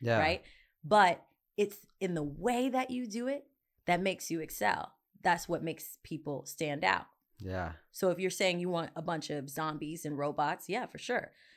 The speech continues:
Speaker 2: But if you start wanting people like, you know, Deanna Matos
Speaker 1: Yeah.
Speaker 2: working next aside, like, right beside you, or, you know, Monique Slaughter,
Speaker 1: Right.
Speaker 2: or you want somebody like Ryan Ramirez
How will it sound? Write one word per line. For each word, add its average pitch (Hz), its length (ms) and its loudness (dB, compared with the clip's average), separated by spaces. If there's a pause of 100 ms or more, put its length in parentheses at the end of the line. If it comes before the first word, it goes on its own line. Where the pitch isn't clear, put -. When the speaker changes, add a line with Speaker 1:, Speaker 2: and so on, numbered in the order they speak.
(140)
Speaker 2:
But 180 100 0
if 175 60 -2
you 254 120 -4
start 196 420 4
wanting 175 360 0
people 165 440 -4
like, 160 440 -2 (200)
you 165 160 -2
know, 147 260 -2
Deanna 170 400 2
Matos 156 800 -4
Speaker 1:
Yeah. 98 360 0 (100)
Speaker 2:
working 175 460 -2 (100)
next - 460 -4 (140)
aside, 170 440 4 (100)
like, 165 320 -4
right 175 300 2 (100)
beside 165 440 0
you, 165 160 -2
or, 151 440 -2 (240)
you 175 140 -2
know, 160 200 0
Monique 175 440 0
Slaughter, 190 580 2 (100)
Speaker 1:
Right. 202 220 4
Speaker 2:
or 165 320 2
you 180 220 -4
want 190 240 -2
somebody 180 280 -2
like 160 200 -2
Ryan 180 320 4
Ramirez 170 640 -2